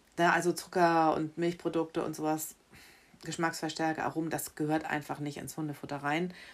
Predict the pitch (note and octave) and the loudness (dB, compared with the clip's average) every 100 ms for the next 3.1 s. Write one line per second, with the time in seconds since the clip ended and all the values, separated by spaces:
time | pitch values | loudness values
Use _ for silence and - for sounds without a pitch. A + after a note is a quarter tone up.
0 | - D#3+ D#3 D#3 - D#3 D3+ E3+ F3+ E3 | -10 -4 -2 -2 -4 -6 0 0 2 2
1 | D3+ D#3 E3+ D#3+ D#3+ - - E3 - D3+ | 4 4 2 0 -2 -4 -4 0 2 0
2 | D#3 D3+ D#3 - D#3 D3+ F3 - C#3 - | 0 -4 -6 -6 -6 -4 -6 -4 -6 -8